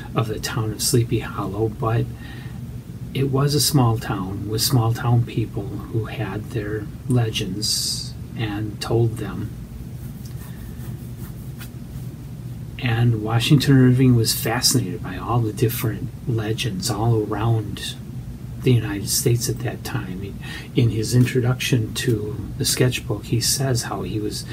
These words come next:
interested in all the different legends and ghost stories and, and was investigating all the small towns and,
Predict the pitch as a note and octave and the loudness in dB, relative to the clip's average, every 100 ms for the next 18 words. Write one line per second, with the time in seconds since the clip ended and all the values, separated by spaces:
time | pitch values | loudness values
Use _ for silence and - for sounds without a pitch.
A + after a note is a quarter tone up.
0 | - - - C#3+ D3 C3+ - - A2+ F#2+ | -8 -4 6 8 8 6 2 2 0 0
1 | F#2 F#2+ G#2 G#2+ G#2+ B2 A#2 A#2+ G#2 G#2+ | -4 -4 -4 -2 -2 0 2 2 -2 -2
2 | G#2+ A2 A#2 G#2+ A2+ A2 - A2 G#2+ - | -2 0 0 0 0 -2 0 0 0 0
3 | - A#2+ G#2+ G2+ G#2+ G#2+ A#2 G#2 - - | 4 4 4 0 -2 0 0 0 -4 -8
4 | - - - A2 G#2 G#2 A#2+ A#2 A2 A#2 | -8 -8 -2 -2 0 -2 0 0 2 2
5 | A#2 A2 - B2 A2+ A2+ G#2 G2 G2+ G#2+ | 2 0 2 2 2 0 0 -4 -4 0
6 | - A#2+ G#2+ A#2 - - G#2+ A2 A2+ A#2 | 2 2 2 0 -2 -4 -2 2 4 4
7 | A2+ G#2+ G#2 | 2 -4 -6